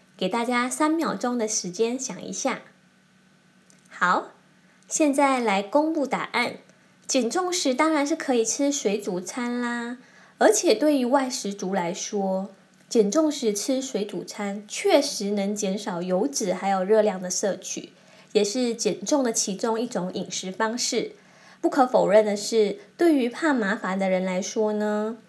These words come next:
水煮餐也是一个很方便的料理。我们只要将所有的食材通通丢到滚水里煮熟就好，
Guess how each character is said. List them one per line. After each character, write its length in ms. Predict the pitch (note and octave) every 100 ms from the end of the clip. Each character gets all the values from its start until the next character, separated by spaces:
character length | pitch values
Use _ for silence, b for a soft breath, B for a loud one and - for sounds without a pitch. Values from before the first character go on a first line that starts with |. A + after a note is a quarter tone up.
| b b b b b b
水 240 | - B3+
煮 200 | C#4 G#3
餐 520 | F#3+ - A#3+ A#3 B3
也 80 | G3+
是 200 | F#3+ -
一 80 | A#3+
个 200 | A#3 A3
很 220 | G#3+ -
方 240 | F#3+ A#3+ C4
便 180 | C#4
的 100 | A3
料 260 | G3+ A3 F3+
理。 240 | - - - b b b b
我 80 | G#3
们 160 | A3 E4+
只 100 | D4+
要 180 | C4
将 280 | C4 C#4 C#4+
所 280 | C#4+ - A#3
有 200 | D#4 C#4
的 100 | G#3
食 320 | G#3+ - F3+
材 380 | F3+ - E3 E3+
通 260 | - D4 C#4+
通 260 | D4+ C#4+
丢 160 | C#4+ C#4+
到 160 | D4
滚 240 | C4 F#3+ G3+
水 200 | A#3+ G3
里 340 | G3 - - - -
煮 160 | G3+
熟 220 | F3 F#3+ G3
就 240 | B3+ A3
好， 300 | - - -